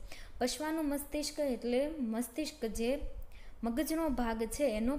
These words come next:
પશ્વ છેડો. તે મગજનો છેલ્લો અને શંકુ આકારનો ભાગ છે.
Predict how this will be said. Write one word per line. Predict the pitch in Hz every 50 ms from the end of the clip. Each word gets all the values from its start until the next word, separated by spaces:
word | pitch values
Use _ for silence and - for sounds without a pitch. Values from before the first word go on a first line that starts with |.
| 294
પશ્વ | - 220 220 - - - 247 269
છેડો. | 262 262 - - 262 247 233 180 185 - - - - - - - - - - - - - - - - - - - - - - - - - - - - -
તે | 254
મગજનો | 240 233 240 240 233 285 247 277 294 294 285 254
છેલ્લો | 254 - - 247 247 262 277 294 320 339
અને | 330 - 254 254 277 311
શંકુ | 302 - - 277 311 330 320 311
આકારનો | 294 262 254 - - 233 233 226 220 214
ભાગ | 202 247 233 220 208 208
છે. | 208 196 - - 208 190